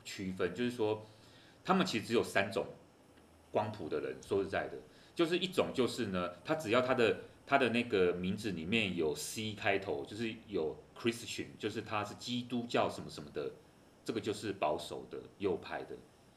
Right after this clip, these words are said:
所以你不用管他后面什么基督教民-，民主、基督教，那个民主都不重要，因为，因为每个政党都是民主的，<laughs> 他就是几乎都是民主的。社会民主党啊，什么基督教民主党，那个都一定有民主嘛，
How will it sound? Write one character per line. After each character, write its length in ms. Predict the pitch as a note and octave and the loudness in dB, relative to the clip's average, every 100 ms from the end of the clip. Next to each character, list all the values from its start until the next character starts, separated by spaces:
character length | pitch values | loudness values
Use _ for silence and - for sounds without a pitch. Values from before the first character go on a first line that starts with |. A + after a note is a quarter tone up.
| - | 0
所 120 | F3+ | 4
以 40 | D#3+ | 6
你 60 | |
不 60 | C#3+ | 6
用 120 | E3 | 6
管 140 | F#2+ | 6
他 160 | G#2 D3+ | 6 6
后 160 | C#3+ A#2 | 8 6
面 160 | B2 | 4
什 120 | - | 2
么 100 | F2+ | -4
基 200 | E2+ A#2 | -6 -6
督 160 | A2+ A#2+ | -4 -2
教 240 | A2+ A#2 | 4 4
民-， 220 | G2 F2+ G2+ | 4 0 -4
民 200 | F#2+ F#2 | -4 -4
主、 140 | F#2+ E2 | -4 -6
基 220 | A2+ A2+ | -6 -4
督 60 | |
教， 200 | G2 G#2 - - - | 2 2 2 -6 2
那 80 | |
个 40 | G3 | 4
民 240 | B2 A#2+ | 4 4
主 160 | C3 F2 | 2 0
都 120 | A2 | 2
不 100 | - | 2
重 220 | - G#2 | 2 4
要， 60 | B2 | 4
因 100 | F#3 | 4
为， 80 | F#3 | 2
因 120 | F3 | 4
为 80 | F3+ | 4
每 120 | B2+ | 4
个 80 | - | 4
政 120 | C3+ | 4
党 140 | - | 4
都 60 | G#2 | 0
是 80 | A2+ | 0
民 200 | F2 F2 | -4 -6
主 160 | D2+ | -8
的， 160 | C#2 - - | -6 -6 -8
<laughs> 160 | - - | -14 -12
他 160 | - D3 | -2 2
就 140 | D#3 | 4
是 140 | D3 | 4
几 200 | C3 C#3 | 2 2
乎 60 | C3 | 4
都 100 | C3 | 4
是 140 | A#2+ - | 4 -2
民 140 | G#2 G2 | -6 -6
主 240 | F#2+ D#2+ | -4 -6
的。 100 | D#2 - - | -6 -8 -16
社 220 | - - D#3+ | 0 6 8
会 80 | |
民 120 | C#3 B2 | 8 6
主 120 | B2 | 6
党 200 | A2 F#2 | 6 6
啊， 140 | F2+ | 2
什 80 | F#2 | -2
么 60 | F#2+ | -2
基 100 | B2+ | 2
督 80 | |
教 80 | B2+ | 2
民 140 | A2 G2+ | 2 2
主 20 | |
党， 100 | F#2+ | 0
那 60 | |
个 80 | C3+ | 4
都 140 | C3 C3+ | 4 4
一 100 | A#2+ | 2
定 40 | |
有 100 | A#2 | 0
民 200 | F2+ E2+ | -2 -4
主 200 | F#2 E2+ | -6 -6
嘛， 120 | D2+ | -8